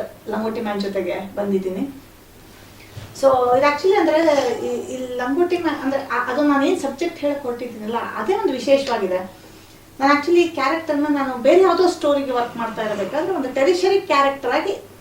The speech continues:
ಈ ಹೀರೋ ಏನಿದ್ದಾನೆ ಅಲ್ಲೊಂದು ಟೆರಿಷರಿ ಪಾತ್ರ ಆಗಿತ್ತು ಅಷ್ಟೇ. ಒಂದು ಚಿಕ್ಕದ ಕಾಮಿಡಿ ಮಾಡಿ ಬಂದು ಹೋಗೋ ಕ್ಯಾರೆಕ್ಟರ್ ಅಂತ ಅದನ್ನ ಹಾಕಿದ್ದಾಗಿತ್ತು.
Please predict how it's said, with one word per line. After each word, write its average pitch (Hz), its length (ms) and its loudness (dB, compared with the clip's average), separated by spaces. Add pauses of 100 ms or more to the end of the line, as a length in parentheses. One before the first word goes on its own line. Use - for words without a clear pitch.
(200)
ಈ 262 120 -4
ಹೀರೋ 349 340 6
ಏನಿದ್ದಾನೆ 294 460 4
ಅಲ್ಲೊಂದು 294 340 2
ಟೆರಿಷರಿ 330 360 4
ಪಾತ್ರ 262 260 -6
ಆಗಿತ್ತು 208 240 -6
ಅಷ್ಟೇ. 196 380 -4 (600)
ಒಂದು 262 220 -8
ಚಿಕ್ಕದ 349 220 2
ಕಾಮಿಡಿ 320 500 4
ಮಾಡಿ 294 300 2
ಬಂದು 285 280 0
ಹೋಗೋ 277 160 2
ಕ್ಯಾರೆಕ್ಟರ್ 262 440 -4
ಅಂತ 254 180 -6
ಅದನ್ನ 370 240 0
ಹಾಕಿದ್ದಾಗಿತ್ತು. 185 580 -6